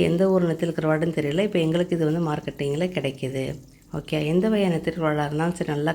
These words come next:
க-, கழுவி காய, கழுவிட்டு நல்லா எண்ணெயில போட்டு பொரிச்சு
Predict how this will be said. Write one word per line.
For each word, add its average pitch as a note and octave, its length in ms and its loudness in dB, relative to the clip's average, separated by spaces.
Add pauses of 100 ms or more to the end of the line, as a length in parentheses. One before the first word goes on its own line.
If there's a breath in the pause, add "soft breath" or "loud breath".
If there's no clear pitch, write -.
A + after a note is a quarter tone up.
க-, D3 240 0
கழுவி D3+ 400 2
காய, D3+ 240 0 (380 loud breath)
கழுவிட்டு F3+ 600 4
நல்லா F3 220 2 (320)
எண்ணெயில E3+ 300 2
போட்டு D#3 140 -2 (100)
பொரிச்சு F3+ 420 0